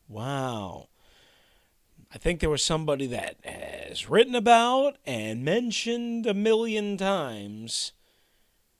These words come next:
that it can't be your cake and eat it too. You cannot get everything that you want. If the Browns surrender a higher pick, they'd likely want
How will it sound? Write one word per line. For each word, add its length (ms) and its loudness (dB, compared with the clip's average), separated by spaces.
that 360 -2
it 300 -8
can't 460 -2
be 340 -2
your 280 0
cake 380 0
and 140 2
eat 160 0
it 240 0
too. 640 -6
You 320 -6
cannot 560 0
get 260 -4
everything 680 -4
that 200 -6
you 120 -4
want. 260 -10
If 140 -2
the 80 0
Browns 340 4
surrender 400 4
a 80 6
higher 320 0
pick, 340 -2
they'd 200 0
likely 580 -2
want 400 -2